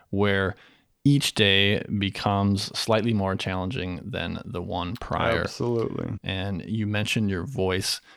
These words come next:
Speaker 1: Has that been, uh, the most challenging thing of late for you physically?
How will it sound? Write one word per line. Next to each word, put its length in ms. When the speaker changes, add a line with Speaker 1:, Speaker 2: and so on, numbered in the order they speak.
Speaker 1:
Has 240
that 380
been, 440
uh, 400
the 140
most 640
challenging 460
thing 320
of 200
late 220
for 140
you 220
physically? 580